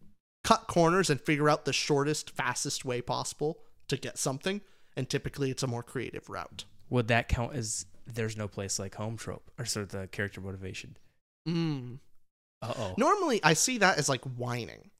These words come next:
Speaker 1: where the lazy, lax motivate can be seen as, like, they figure out a fun, creative way to fix their solution in a really
Speaker 2: Ah.
Speaker 1: lazy way.
Speaker 2: Okay. Okay. So with lazy, lax motivation, what are you thinking then?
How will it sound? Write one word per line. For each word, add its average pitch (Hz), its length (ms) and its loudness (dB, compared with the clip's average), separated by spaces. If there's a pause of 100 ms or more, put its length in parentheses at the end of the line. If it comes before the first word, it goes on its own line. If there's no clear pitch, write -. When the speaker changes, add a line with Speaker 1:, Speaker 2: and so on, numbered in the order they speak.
Speaker 1:
where 135 100 -2
the 135 120 0
lazy, 143 520 4
lax 131 300 2
motivate 131 360 -4
can 139 160 0
be 123 240 -6 (180)
seen 147 500 2
as, 131 180 -2
like, 107 260 -6 (480)
they 143 100 6
figure 151 320 2
out 143 100 0
a 135 60 -4 (140)
fun, 135 220 0
creative 131 440 -6
way 117 420 -4 (460)
to 120 340 -4 (540)
fix - 220 0
their 123 140 -2
solution - 640 -6
in 151 120 2
a 135 40 2
really 135 220 4
Speaker 2:
Ah. 110 140 2
Speaker 1:
lazy 113 300 -6
way. - 180 -10 (180)
Speaker 2:
Okay. 151 300 2 (380)
Okay. - 260 -6
So 156 160 0
with 151 220 0
lazy, 170 280 6
lax 165 280 4
motivation, 147 440 2
what 143 60 2
are 151 40 4
you 147 40 2
thinking 143 260 -4
then? 95 160 -6